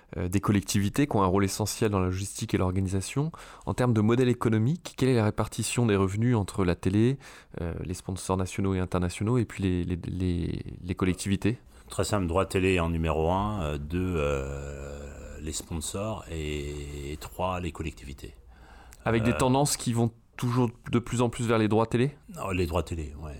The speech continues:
Speaker 2: Les droits télé évoluent bien. Euh, c'est à peu près, euh, soixante pour cent des revenus. Derrière, vous avez, euh,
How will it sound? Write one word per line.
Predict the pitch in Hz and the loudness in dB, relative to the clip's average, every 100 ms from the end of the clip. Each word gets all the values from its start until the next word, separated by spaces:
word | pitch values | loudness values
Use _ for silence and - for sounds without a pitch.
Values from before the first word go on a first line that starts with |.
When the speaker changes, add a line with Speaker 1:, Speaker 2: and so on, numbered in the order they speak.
| 67 | -10
Speaker 2:
Les | 76 | -10
droits | 71 80 | -8 -8
télé | - 78 80 78 69 | -6 -6 -6 -6 -8
évoluent | 62 76 76 82 | -8 -8 -6 -8
bien. | 76 82 98 107 107 | -6 -6 -4 -6 -6
Euh, | 76 76 73 69 69 62 69 - - - - | -6 -6 -8 -8 -8 -8 -10 -14 -20 -20 -16
c'est | - | -12
à | |
peu | - 76 | -10 -10
près, | - 76 | -6 -6
euh, | 76 69 67 65 | -4 -6 -8 -10
soixante | - 78 - 78 67 | -8 -8 -6 -8 -8
pour | 73 - | -12 -10
cent | - 76 | -10 -8
des | 76 | -8
revenus. | 73 67 78 95 95 | -8 -10 -10 -10 -6
Derrière, | 78 78 80 | -6 -4 -6
vous | 73 71 | -8 -8
avez, | 76 76 73 | -8 -8 -8
euh, | 69 | -8